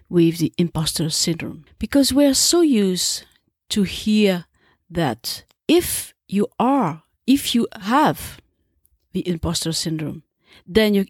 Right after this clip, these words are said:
you can kiss your creativity bye-bye because you have it. So you, you're numbed,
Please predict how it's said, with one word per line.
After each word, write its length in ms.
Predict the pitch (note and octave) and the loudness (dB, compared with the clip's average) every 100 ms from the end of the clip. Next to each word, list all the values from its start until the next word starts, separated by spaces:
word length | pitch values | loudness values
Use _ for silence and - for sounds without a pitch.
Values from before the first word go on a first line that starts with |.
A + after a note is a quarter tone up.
| - | -2
you 160 | G3+ | -2
can 240 | - G#3+ G3 | 2 0 0
kiss 400 | - C4 - F#3 | 0 0 0 -4
your 80 | E3+ | -6
creativity 760 | - F#3+ F3 G3+ E3+ - F3 | -4 -4 -2 -4 -4 -4 -4
bye-bye 640 | E3 E3+ F3 E3 C3 C3 - - - - _ | -2 -2 0 -2 -4 -6 -12 -20 -20 -20 _
because 640 | F#3 - F3+ F3 F3 - - - _ | -6 0 2 2 2 -2 -4 -12 _
you 140 | - F3 | -2 0
have 220 | F3+ A3 | 2 4
it. 380 | G#4 - - - _ - - _ | 2 0 -10 -10 _ -20 -20 _
So 200 | - - | -4 0
you, 280 | G3 F#3 G3 - _ _ _ - | 2 2 0 -4 _ _ _ 0
you're 200 | F#3 F3 | 2 4
numbed, 440 | F#3 A3+ D#4 | 4 4 0